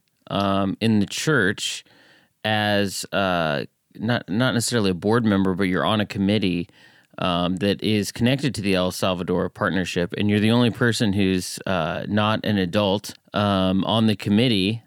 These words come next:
Uh, what's that been like for you to be able to, 'cause you're, you're a, still a part of it. You're still serving kind of, maybe not every day, but, um, often.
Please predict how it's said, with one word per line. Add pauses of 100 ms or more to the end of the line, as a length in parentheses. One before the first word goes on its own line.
(100)
Uh, (160)
what's
that
been
like
for
you
to
be
able
to,
'cause
you're,
you're
a,
still
a
part
of
it.
You're
still
serving
kind
of, (380)
maybe
not
every
day,
but,
um,
often.